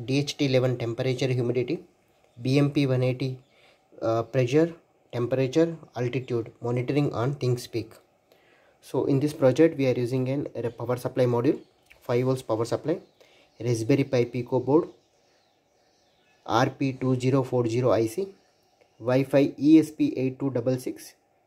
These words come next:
and it is connected to the serial communication to sixteen cross two L C display, R S enable, D four, D five, D six, D seven,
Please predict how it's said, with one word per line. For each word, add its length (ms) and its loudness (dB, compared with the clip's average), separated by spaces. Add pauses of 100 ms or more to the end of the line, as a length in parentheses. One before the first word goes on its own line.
and 140 -6
it 120 -2
is 100 -2
connected 440 -2
to 60 -4
the 100 -6
serial 380 2
communication 680 -2
to 220 0 (500)
sixteen 480 2
cross 240 4
two 160 2
L 120 2
C 120 -2
display, 480 0 (380)
R 260 0
S 200 0
enable, 500 2
D 300 -2
four, 280 4
D 200 -2
five, 300 -4
D 140 -6
six, 240 -8
D 200 -4
seven, 340 -2